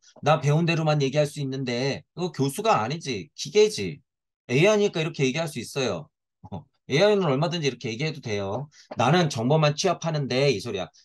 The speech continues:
"나는 정보만 취합할 수 있으니까 그거 감안하고 들어봐." 이 얘기죠.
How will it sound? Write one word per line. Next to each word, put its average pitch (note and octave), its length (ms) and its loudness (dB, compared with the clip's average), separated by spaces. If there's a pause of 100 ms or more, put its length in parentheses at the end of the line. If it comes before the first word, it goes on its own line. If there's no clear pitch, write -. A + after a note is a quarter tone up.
"나는 G2+ 240 -2
정보만 A#2 400 -2
취합할 D#3 320 -2
수 - 140 -6
있으니까 G#2+ 400 -4
그거 A2 180 -6
감안하고 A#2+ 460 -2
들어봐." G#2+ 540 -2
이 G#2 100 -4
얘기죠. F#2 580 -6